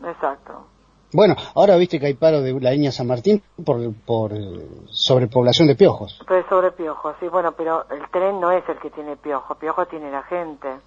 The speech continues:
Speaker 2: <laughs>
Speaker 1: y se fue contagiando.
Speaker 2: <laughs> Ahora,
Speaker 1: Ay,
Speaker 2: qué
Speaker 1: Dios.
Speaker 2: impresionante entrar al tren y que te salten todos esos puntitos negros.
Speaker 1: No, por favor, vos, vos hablas de piojo y a mí me está rasca-, ya me rasco la espalda, el cuello.
Speaker 2: ¿Viste? Te pica ya de solo
Speaker 1: Sí,
Speaker 2: pensarlo.
Speaker 1: sí, sí, una cosa horrible.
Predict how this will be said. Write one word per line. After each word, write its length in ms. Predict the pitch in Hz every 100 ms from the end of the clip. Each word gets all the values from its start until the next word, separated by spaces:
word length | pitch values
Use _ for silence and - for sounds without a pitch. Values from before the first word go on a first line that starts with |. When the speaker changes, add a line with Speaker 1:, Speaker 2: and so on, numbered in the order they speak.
| - -
Speaker 2:
<laughs> 0 |
Speaker 1:
y 600 | 170 - 165 - 156 147 156
se 100 | 156
fue 160 | 160
contagiando. 840 | - 175 - - 175 147 - - 196 - _ _ - - - - - _
Speaker 2:
<laughs> 100 | - 151 135 147 131 151 - 180 175 170
Ahora, 200 | 131 147
Speaker 1:
Ay, 40 | 139
Speaker 2:
qué 40 |
Speaker 1:
Dios. 80 | 151
Speaker 2:
impresionante 480 | 165 147 131 147 143
entrar 220 | 123 135
al 80 | 131
tren 200 | 127 143
y 40 | 139
que 120 | 113
te 80 | 120
salten 320 | 139 123 117
todos 160 | 139
esos 100 | 120
puntitos 360 | 113 113 127 123
negros. 280 | 123 110 98
Speaker 1:
No, 140 | 185 -
por 140 | 196
favor, 380 | 208 185 180 170
vos, 200 | 175 202 196
vos 160 | 240
hablas 240 | 262 247 220
de 80 |
piojo 300 | 202 226 240
y 80 | 220
a 60 | 185
mí 100 | 196
me 100 | 208
está 140 | 202
rasca-, 420 | 185 180 180 175 170
ya 100 | 202
me 80 | 190
rasco 240 | 196 196
la 100 | 175
espalda, 540 | 156 185 196 190 170 160
el 120 | 156
cuello. 500 | 185 196 180 160 170
Speaker 2:
¿Viste? 380 | 147 185 202 147
Te 140 | 131
pica 280 | 143 180 165
ya 220 | 143 165 -
de 160 | 170
solo 160 | 147 165
Speaker 1:
Sí, 60 | 139
Speaker 2:
pensarlo. 460 | 143 - 139 220 190
Speaker 1:
sí, 40 |
sí, 360 | 208 202 180 170
una 140 | 196
cosa 220 | 185 202 190
horrible. 480 | 175 156 151 156